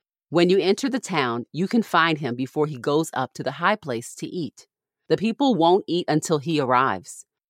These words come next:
for he must bless the sacrifice. Once that happens, those who have been invited will eat. Now go on up,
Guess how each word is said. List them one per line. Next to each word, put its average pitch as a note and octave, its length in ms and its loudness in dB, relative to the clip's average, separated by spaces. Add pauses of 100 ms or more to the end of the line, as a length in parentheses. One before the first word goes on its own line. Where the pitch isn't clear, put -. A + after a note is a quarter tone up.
(140)
for E3+ 140 0
he G#3 140 0
must D#3 320 0
bless D3+ 280 0
the D#3 120 -6
sacrifice. - 880 -6 (340)
Once E3+ 340 0
that F#3 220 0
happens, E3 680 -4 (300)
those F3 340 0
who G#3+ 100 -2
have D#3 160 2
been C#3 100 0
invited C3+ 520 2
will C#3+ 260 -2
eat. - 420 -10 (380)
Now E3+ 180 4
go D#3 280 4
on F#3+ 120 4
up, - 300 -4